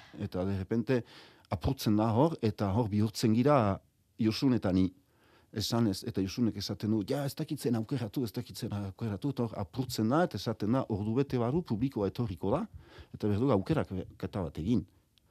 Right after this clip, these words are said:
Ordin, ahazten dugu obra baten sortzeko prozesuan bagina bezala, sartzen dira beste, e, zea, adibidez, e,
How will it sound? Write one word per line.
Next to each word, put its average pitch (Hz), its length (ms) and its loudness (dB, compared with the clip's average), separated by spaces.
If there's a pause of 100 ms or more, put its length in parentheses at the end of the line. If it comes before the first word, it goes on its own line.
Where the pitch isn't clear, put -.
(160)
Ordin, 101 220 0
ahazten 135 380 0
dugu 156 440 4 (480)
obra 135 360 6
baten 120 400 4
sortzeko 127 500 0
prozesuan 113 720 0
bagina 113 340 4
bezala, 127 520 2 (420)
sartzen 117 560 0
dira 117 680 6
beste, 95 960 2 (720)
e, 107 140 -4
zea, 107 380 -2
adibidez, 104 580 0
e, 92 520 2